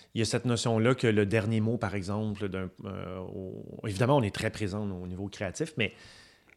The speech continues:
les décisions finales, for better or worse, tu sais, euh, ça va être la réalisation qui va la prendre. C'est la réalisation qui va avoir le plus d'exposure si ça fonctionne, puis c'est peut-être la réalisation qui va se faire le plus bâcher si ça fonctionne pas, tu sais.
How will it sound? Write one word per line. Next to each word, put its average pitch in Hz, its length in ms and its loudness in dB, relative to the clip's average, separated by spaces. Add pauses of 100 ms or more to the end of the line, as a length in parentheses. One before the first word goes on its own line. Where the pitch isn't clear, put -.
(160)
les 98 280 2
décisions 143 360 2
finales, 120 680 0 (480)
for 95 380 -4
better 120 240 4
or 135 220 8
worse, 113 380 6
tu - 40 -8
sais, 110 320 2
euh, 92 260 2 (220)
ça - 340 -4
va 104 120 4
être 104 80 -2
la 104 80 4
réalisation 95 500 0
qui 104 140 -10
va 92 180 -2
la 87 240 -2
prendre. 90 300 -10 (260)
C'est - 180 -4
la 123 100 8
réalisation 170 440 6
qui 190 160 -6
va 135 460 8
avoir 123 200 4
le 135 80 4
plus 156 180 -6
d'exposure 139 640 0
si 131 380 -6
ça 127 140 -4
fonctionne, 135 580 -2
puis 110 180 -2
c'est 107 140 -4
peut-être 107 320 0
la 98 140 0
réalisation 98 500 -2
qui 101 140 -10
va 98 100 -4
se - 80 -10
faire 101 140 -4
le 101 80 -4
plus 95 240 -8
bâcher 92 400 -6
si - 120 -10
ça 98 140 -8
fonctionne 92 380 -10
pas, 107 180 -6
tu - 120 -14
sais. - 40 -20